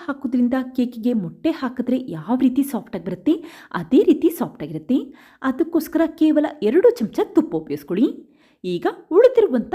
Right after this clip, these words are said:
ಹಾಲನ್ನು ಹಾಕೊಳ್ತಾ ಇದ್ದೀನಿ. ಹಾಲು ಹಾಕ್ಬೇಕಾದ್ರೆ ಒಟ್ಟಿಗೆ ಹಾಕ್ಲಿಕ್ಕೆ ಹೋಗ್ಬೇಡಿ, ಈ ರೀತಿ ಸ್ವಲ್ಪ ಸ್ವಲ್ಪನೇ ಹಾಲನ್ನು ಹಾಕಿ ಮಿಕ್ಸ್ ಮಾಡಿಟ್ಕೊಳ್ಳಿ. ಆವಾಗ ಕೇಕ್ ಬ್ಯಾಟರ್ ಕರೆಕ್ಟಾಗಿ ಬರುತ್ತೆ.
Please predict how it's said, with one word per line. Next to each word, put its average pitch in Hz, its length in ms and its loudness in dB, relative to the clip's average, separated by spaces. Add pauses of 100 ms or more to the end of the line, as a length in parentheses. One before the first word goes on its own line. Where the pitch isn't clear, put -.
(140)
ಹಾಲನ್ನು 156 340 -6
ಹಾಕೊಳ್ತಾ 160 440 -12
ಇದ್ದೀನಿ. 202 220 0 (460)
ಹಾಲು 254 300 -2
ಹಾಕ್ಬೇಕಾದ್ರೆ 277 520 -2 (120)
ಒಟ್ಟಿಗೆ 220 360 -2
ಹಾಕ್ಲಿಕ್ಕೆ 190 380 -10
ಹೋಗ್ಬೇಡಿ, 170 360 0 (380)
ಈ 277 120 6
ರೀತಿ 277 280 0
ಸ್ವಲ್ಪ 381 280 0 (120)
ಸ್ವಲ್ಪನೇ 285 460 0
ಹಾಲನ್ನು 170 380 -4
ಹಾಕಿ 165 240 -4 (120)
ಮಿಕ್ಸ್ - 220 2
ಮಾಡಿಟ್ಕೊಳ್ಳಿ. 175 440 -2 (460)
ಆವಾಗ 226 240 -2 (120)
ಕೇಕ್ 220 240 0
ಬ್ಯಾಟರ್ 269 340 -4
ಕರೆಕ್ಟಾಗಿ 240 420 0
ಬರುತ್ತೆ. 190 300 -2